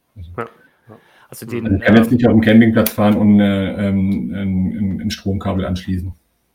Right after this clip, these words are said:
Speaker 2: Mhm.
Speaker 3: die, ähm, wenn du halt nicht das Bett aufgebaut hast, hast du halt ganz normal einen Fünfsitzer P K W, ne? Du hast hinten eine ganz normale Dreier-, äh,
Speaker 1: Genau.
Speaker 3: Dreiersitz-,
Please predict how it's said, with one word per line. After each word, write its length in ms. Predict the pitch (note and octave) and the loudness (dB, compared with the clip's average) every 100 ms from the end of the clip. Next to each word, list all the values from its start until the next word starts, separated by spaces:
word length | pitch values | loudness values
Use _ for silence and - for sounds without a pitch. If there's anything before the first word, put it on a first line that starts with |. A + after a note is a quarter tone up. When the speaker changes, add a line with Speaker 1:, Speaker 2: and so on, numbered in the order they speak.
| _ | _
Speaker 2:
Mhm. 300 | G#2 F#2+ G2+ - _ _ _ _ _ _ _ _ - | -16 -14 -14 -18 _ _ _ _ _ _ _ _ -14
Speaker 3:
die, 460 | G#2+ G#2 G#2+ G#2+ G#2 _ _ _ _ _ _ _ _ _ - _ | -10 -10 -10 -12 -14 _ _ _ _ _ _ _ _ _ -20 _
ähm, 400 | G#2+ G2+ G2 G2 | -16 -16 -16 -18
wenn 160 | A2+ A2+ | -14 -12
du 160 | A#2 A2 | -8 -8
halt 180 | A2+ | -8
nicht 340 | B2+ D3+ - - _ _ _ | -8 -10 -12 -20 _ _ _
das 180 | - - | -18 -12
Bett 220 | - A#2+ | -12 -8
aufgebaut 500 | B2+ B2 D3 C3+ C3+ | -8 -8 -6 -4 -4
hast, 140 | C3 - | -6 -10
hast 180 | B2 B2 | -10 -6
du 40 | |
halt 140 | A2 | -6
ganz 220 | - A#2+ - | -6 -8 -8
normal 340 | B2 A#2 A#2 | -6 -6 -6
einen 100 | A#2+ | -14
Fünfsitzer 840 | - C#3 C3 - - A2+ - A#2+ G2 | -10 -10 -10 -14 -16 -14 -10 -10 -10
P 200 | - A2+ | -10 -10
K 200 | A2+ G2+ | -10 -10
W, 120 | G2+ | -12
ne? 120 | G2 | -10
Du 80 | A#2 | -10
hast 140 | A2 | -8
hinten 500 | - A#2+ - A#2 A2 A2+ | -10 -12 -10 -10 -10 -10
eine 100 | A#2 | -10
ganz 180 | A2+ | -8
normale 240 | B2 A2+ G#2+ | -6 -6 -6
Dreier-, 600 | - G#2+ A2 G#2+ G#2 _ _ _ _ | -6 -6 -4 -6 -8 _ _ _ _
äh, 240 | A2 G#2 G#2 - | -10 -10 -12 0
Speaker 1:
Genau. 320 | F#3 G#2+ F#2 | 2 4 2
Speaker 3:
Dreiersitz-, 220 | A2 - | -4 -14